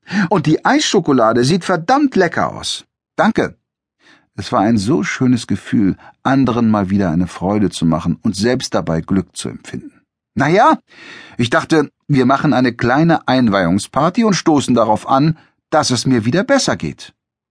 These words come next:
Kaum ausgesprochen wurden ihre Kopfschmerzen noch drückender. Inka versuchte, sich nicht davon beeinflussen zu lassen und stellte Sektgläser und Tellerchen auf den Mosaik-Couchtisch.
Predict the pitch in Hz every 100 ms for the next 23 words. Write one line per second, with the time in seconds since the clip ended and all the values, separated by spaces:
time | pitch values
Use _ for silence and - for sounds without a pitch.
0 | - - 123 107 - 92 - 98 - 98
1 | - 120 - _ - 110 107 95 92 82
2 | 92 - - - - 87 87 - 90 95
3 | - 82 - 85 - _ _ _ _ _
4 | _ - - - 151 135 123 107 98 135
5 | - 127 117 _ - 107 110 123 - 113
6 | - 117 120 131 117 - 76 - - -
7 | 62 - - _ - 101 - - 120 113
8 | 104 87 101 _ - 98 101 123 135 85
9 | - 98 87 85 - 98 - - - -
10 | 98 95 92 98 - 104 - - - 64
11 | - - - - -